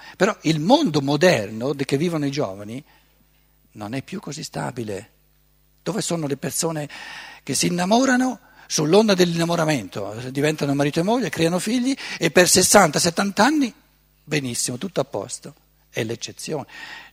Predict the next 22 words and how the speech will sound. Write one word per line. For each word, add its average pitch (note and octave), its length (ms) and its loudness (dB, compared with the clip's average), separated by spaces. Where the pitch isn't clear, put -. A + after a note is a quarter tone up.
Cinquanta, A#2 540 -8
cento C3+ 340 -4
anni C3 140 -6
fa F#3 240 -6
era A#2 180 -6
la A2 140 -8
regola, A2 480 -10
oggi C#3 240 -14
è - 20 -16
l'eccezione. A2 640 -16
Questo - 400 -4
non A#2+ 200 -6
è F3+ 140 0
né D3+ 180 -2
bene F#3+ 220 0
né C3 120 -4
male, G#2 320 -6
è - 80 -14
un C#3+ 80 -8
dato - 220 -14
di B2+ 80 -8
fatto, - 320 -14